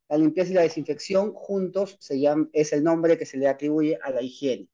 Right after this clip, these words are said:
¿sí? Entonces, higiene va a ser igual a limpieza más desinfección. Cuando solamente hablamos de un procedimiento, el procedimiento abarca un pro-, un, perdón, un, cuando hablamos de un programa, abarca un procedimiento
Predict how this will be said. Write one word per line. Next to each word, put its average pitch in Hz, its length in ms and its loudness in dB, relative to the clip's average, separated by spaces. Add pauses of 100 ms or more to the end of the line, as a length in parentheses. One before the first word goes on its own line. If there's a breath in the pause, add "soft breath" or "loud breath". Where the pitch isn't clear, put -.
(340)
¿sí? 208 100 -4
Entonces, 127 280 -6
higiene 202 400 2
va 185 80 8
a 175 40 6
ser 185 360 2 (240)
igual 185 640 4
a 175 300 0
limpieza 160 500 0
más 143 180 0
desinfección. 131 640 -8 (500)
Cuando 151 240 6
solamente 220 480 6
hablamos 208 380 6
de 170 80 6
un 190 160 4
procedimiento, 185 1080 0 (280)
el 151 140 0
procedimiento 165 840 -2
abarca 170 680 0
un 165 160 -2
pro-, 160 240 -2
un, 131 760 -6 (800)
perdón, 151 300 0
un, 160 100 -2
cuando 156 220 2
hablamos 190 320 2
de 180 60 2
un 196 140 0
programa, 190 560 2
abarca 156 460 2
un 156 160 0
procedimiento 131 800 -4